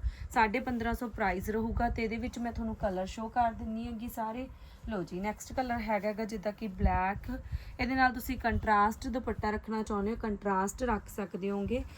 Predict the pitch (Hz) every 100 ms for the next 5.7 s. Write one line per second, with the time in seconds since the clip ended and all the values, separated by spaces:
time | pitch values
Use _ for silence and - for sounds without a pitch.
0 | - - 254 262 233 269 220 190 233 208
1 | 262 254 233 220 202 214 233 254 - -
2 | - - - 220 214 214 208 226 220 -
3 | 240 220 208 208 - 202 202 220 220 208
4 | 214 220 214 202 202 196 202 - 220 196
5 | 226 233 220 202 202 185 214